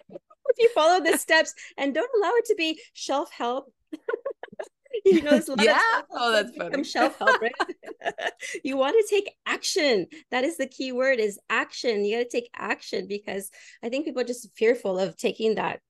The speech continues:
Speaker 1: You know, this is also talking about, like, getting out of that comfort zone and just start getting uncomfortable. You know, it's okay. You know, <laughs> no one's judging. We've all been, I, I've been there. I've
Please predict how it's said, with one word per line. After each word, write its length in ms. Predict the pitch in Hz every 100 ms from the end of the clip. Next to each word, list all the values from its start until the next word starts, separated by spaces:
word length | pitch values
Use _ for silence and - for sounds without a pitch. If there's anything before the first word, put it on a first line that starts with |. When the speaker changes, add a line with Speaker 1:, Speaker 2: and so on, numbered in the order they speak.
| _ _
Speaker 1:
You 80 | 208
know, 80 | 180
this 140 | 170
is 80 | 180
also 300 | 170 190 180
talking 280 | 170 - 185
about, 220 | 175 170
like, 240 | - 175 - - -
getting 200 | - 208
out 80 | 196
of 40 | 190
that 180 | 156 -
comfort 420 | 240 285 - 190
zone 320 | 196 185 180
and 220 | 196 190
just 280 | 247 - - - -
start 200 | 539 622
getting 520 | _ 719 554 508 294
uncomfortable. 680 | 320 466 - - 302 180 165
You 140 | 226
know, 140 | 233 262
it's 200 | 311 415
okay. 720 | 466 466 320 466 508 339 196
You 200 | 190 226
know, 220 | 226 294 - 403 -
<laughs> 280 | 480 - -
no 220 | 254 294
one's 320 | 494 508 453
judging. 320 | 359 403 480
We've 180 | 302 285
all 280 | 202 190 226
been, 340 | 196 254 294 -
I, 240 | 185 170 196
I've 260 | 294 381
been 200 | 226 202
there. 180 | 190 147
I've 240 | 143 262